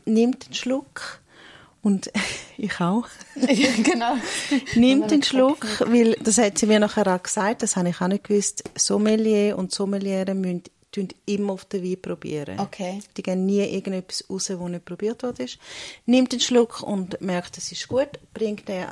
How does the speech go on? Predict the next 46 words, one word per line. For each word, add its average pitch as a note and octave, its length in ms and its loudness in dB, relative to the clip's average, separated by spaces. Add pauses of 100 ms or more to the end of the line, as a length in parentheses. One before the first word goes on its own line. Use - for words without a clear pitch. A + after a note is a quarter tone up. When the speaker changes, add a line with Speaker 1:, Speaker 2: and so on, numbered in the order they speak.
(120)
Speaker 1:
den F3+ 320 -2
Männern A3 440 0
und G3 280 -4
dann F#3+ 240 -4 (440)
probieren A3 520 4 (100)
die G#3+ 240 6
und F#3 220 -2
sagen, F3 320 -4
der F#3+ 140 -2
hat E3 100 -8
Korken. - 800 -6
Speaker 2:
Mhm. G#3 340 -4
Speaker 1:
Wir F#3 100 0
wollen F3 220 0
ein E3 80 -2
neues. D3 480 -4 (720)
Und F#3 220 -2
dann G3 180 2
hat F#3 200 0
sie - 80 -4
gesagt, - 280 -4
aber F3 100 -8
sie F#3+ 240 -2
haben F#3 180 -4
ihn F3 40 -6
probiert B3 640 0
und F#3 180 -6
dann F#3+ 100 -2
hat F3 80 -6
sie - 60 -18
gesa-, - 200 -10 (120)
haben F3+ 280 -2
sie F3+ 160 -4
gefunden, F3+ 440 -6
nein, E3+ 280 -6
sie - 180 -10
wollen D#3+ 240 -6
den E3+ 80 -8
Manager G3 520 -2
sehen, F#3 300 -2
Speaker 2:
Mhm. F#3+ 40 -2
Speaker 1:
sie F#3 220 -4
wollen F3 200 -4
jetzt - 440 -8
eine F#3 100 -4
neue, E3 280 -4